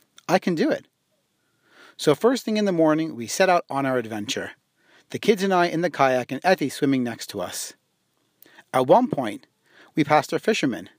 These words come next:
who said to us, "If you're the support boat, you have some catching up to do." Etty had gone so far in front of us that she was able to swim across the lake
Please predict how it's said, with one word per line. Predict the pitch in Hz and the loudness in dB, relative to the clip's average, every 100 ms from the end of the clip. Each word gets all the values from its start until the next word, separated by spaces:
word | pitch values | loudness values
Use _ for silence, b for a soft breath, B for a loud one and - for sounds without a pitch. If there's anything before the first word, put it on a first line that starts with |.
| _ _ _ _ _ _ _ | _ _ _ _ _ _ _
who | 156 | -2
said | - 240 - | 2 2 2
to | 143 | 0
us, | 120 - | 0 -2
"If | 135 123 | -12 -6
you're | 127 170 226 | 4 6 4
the | 220 | 0
support | - 165 - 190 208 - | -2 -4 2 2 2 -2
boat, | 113 113 - b b b | -4 -4 -6 b b b
you | 180 | 2
have | 226 - | 2 4
some | 147 | -2
catching | - 143 131 131 | 2 0 2 -2
up | 139 | -2
to | 123 | -4
do." | 98 87 - _ _ _ _ _ b b b _ | -8 -10 -14 _ _ _ _ _ b b b _
Etty | 196 220 | 0 2
had | 156 147 131 - b b | 2 2 2 -6 b b
gone | - 143 123 | 4 4 6
so | 196 220 | 4 6
far | 208 196 | 6 6
in | |
front | - 170 156 | 4 4 4
of | 120 | 4
us | 156 - | 0 -2
that | 131 | -4
she | - | 4
was | 143 131 | 2 4
able | 151 143 | 0 0
to | 123 | -2
swim | - 185 | -2 -2
across | 175 - 156 - | -2 4 4 4
the | 139 | -2
lake | 123 131 - | 2 2 0